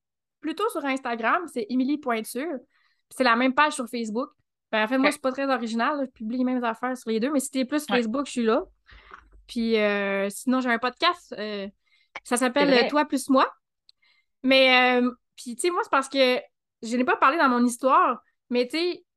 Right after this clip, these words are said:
Speaker 1: l'une de mes plus grandes croyances, c'est « ce que j'ai à dire, c'est pas important ».
Speaker 2: Ok.
Speaker 1: Puis, je suis allée guérir cette croyance-là avec mon podcast. Fait qu'il y a beaucoup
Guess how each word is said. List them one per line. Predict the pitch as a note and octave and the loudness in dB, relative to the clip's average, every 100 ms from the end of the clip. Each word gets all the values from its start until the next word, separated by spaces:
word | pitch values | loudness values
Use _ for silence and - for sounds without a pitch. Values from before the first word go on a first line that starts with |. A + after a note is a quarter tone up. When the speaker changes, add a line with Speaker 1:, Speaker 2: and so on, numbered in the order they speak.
| _ - | _ -6
Speaker 1:
l'une | C4 E4+ | -4 0
de | D4 | 2
mes | C4+ | 0
plus | B3+ C4+ | -2 -4
grandes | C#4 E4+ | -2 -4
croyances, | - C#4 B3+ D4+ E4 - | -4 -2 -2 -2 -6 -8
c'est « | C4 C4 | -8 -6
ce | |
que | - A#3+ | -4 0
j'ai | |
à | C4+ A#3 | 0 -2
dire, | C#4+ D4+ | -4 -6
c'est | B3+ | -6
pas | A3+ | -4
important ». | A#3+ A3+ - B3 D4 _ _ _ _ _ _ | -2 -4 -6 -8 -8 _ _ _ _ _ _
Speaker 2:
Ok. | G3+ C4+ - | 0 0 0
Speaker 1:
Puis, | C4+ D4 - - | 0 0 -2 -8
je | - | -2
suis | D#4 | 2
allée | C4+ D4+ | 2 2
guérir | C#4 D#4 F#4 | 0 0 0
cette | G4 - C4+ C4 | -2 -4 -4 -2
croyance-là | C4 C4 B3+ B3+ D#4+ | 0 2 0 -2 -2
avec | - C#4 | -2 0
mon | C#4 B3+ | -2 -2
podcast. | A#3+ A#3 C4 D#4 - - _ _ _ _ _ - | -4 -4 -4 -4 -6 -20 _ _ _ _ _ -4
Fait | B3 | 0
qu'il | C4+ | 2
y | |
a | |
beaucoup | B3+ C#4+ | 2 2